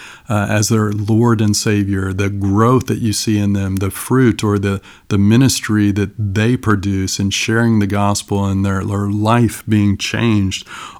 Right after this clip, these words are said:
all used in a context of this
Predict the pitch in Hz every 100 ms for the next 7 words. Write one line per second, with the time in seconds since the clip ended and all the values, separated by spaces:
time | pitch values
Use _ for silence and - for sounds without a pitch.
0 | - 117 139 147 147 104 117 123 110 101
1 | - - - - - - 170 110 98 -
2 | 127 123 113 117 110 - 98 101 98